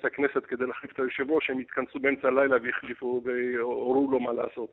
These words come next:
פה חודשיים שאנחנו נסחבים, אה, ללא שום טעם. אה, יש לה, צריך לפסוק, א' וב', זה לא, אי אפשר להשאיר את זה ככה.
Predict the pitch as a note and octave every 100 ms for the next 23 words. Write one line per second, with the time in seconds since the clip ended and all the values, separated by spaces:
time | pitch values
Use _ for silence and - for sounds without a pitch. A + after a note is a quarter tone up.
0 | _ - - _ D#3+ D#3 D#3 - C#3 -
1 | D3 D3+ - A#2+ B2+ C3 B2 - B2+ A#2+
2 | D3 D#3+ - B2+ B2 B2 B2 C3 D#3 D3+
3 | D#3+ D3 D3 B2 B2+ C3+ D3+ - E3 -
4 | - B2+ - - A#3+ - A3+ - F#3 F#3+
5 | F#3+ E3+ E3+ B2+ C3 D3 F3 G3 - C#3+
6 | C3 C3 A#2+ A#2+ B2 -